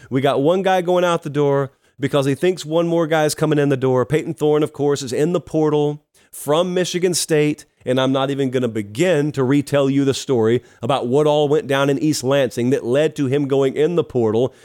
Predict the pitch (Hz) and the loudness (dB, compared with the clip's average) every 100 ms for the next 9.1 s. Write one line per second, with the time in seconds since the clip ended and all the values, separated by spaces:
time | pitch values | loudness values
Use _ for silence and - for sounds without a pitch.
0 | - 127 135 147 139 131 135 135 - 175 | -8 -4 -2 -2 -2 -2 -2 -2 -2 -2
1 | 165 143 156 151 151 147 - 165 165 156 | 0 0 2 2 2 0 -2 0 2 0
2 | - - _ 139 143 156 151 165 151 151 | -2 -12 _ -4 -2 0 0 0 2 2
3 | 147 - 175 190 143 117 120 127 131 107 | 0 0 2 4 4 2 2 2 0 2
4 | 127 123 123 117 - 117 120 127 - - | 2 2 2 0 0 0 0 -2 -6 -6
5 | 139 156 165 165 156 147 165 180 160 151 | -2 -2 0 -2 -2 -4 -4 -2 0 0
6 | 143 139 131 127 127 127 131 - 147 143 | 2 0 0 0 0 2 0 -4 -4 0
7 | 151 156 156 151 160 170 160 147 143 139 | 0 0 -2 0 0 0 -2 -2 -2 -2
8 | - 131 123 131 131 135 131 127 165 151 | -2 0 2 0 0 0 0 0 0 0